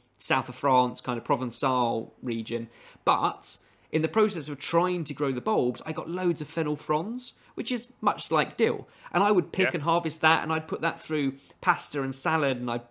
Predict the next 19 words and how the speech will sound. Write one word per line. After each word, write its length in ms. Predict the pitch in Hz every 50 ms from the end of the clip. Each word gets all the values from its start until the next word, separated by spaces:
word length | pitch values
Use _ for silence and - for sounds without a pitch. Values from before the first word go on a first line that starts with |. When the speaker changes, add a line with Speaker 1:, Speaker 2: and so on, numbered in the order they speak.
| _ _ -
Speaker 1:
finish, 480 | - - - 175 160 147 139 - - - _ _ _ _ _ _ - -
um, 300 | - 123 104 120 110 135
grilled 320 | 135 139 156 165 160 135
lamb 360 | 151 151 156 160 156 151 143 135
with 140 | 127 120
it. 160 | 123 113 - - - - - -
And 100 | - 156
all 140 | 190 226 247
of 80 | 185
a 40 | 185
sudden, 340 | - - 220 208 143 120 123
it 80 | 127 -
was 120 | 147 135
actually 300 | 202 202 160 - 151 135
the 60 | 127
byproduct, 760 | 120 - 165 190 208 202 208 - - 110 117 110 - - -
the 120 | - 131 131
fennel 260 | - 165 147 139 135
fronds, 640 | 135 - 220 226 147 - 107 104 135 156 - -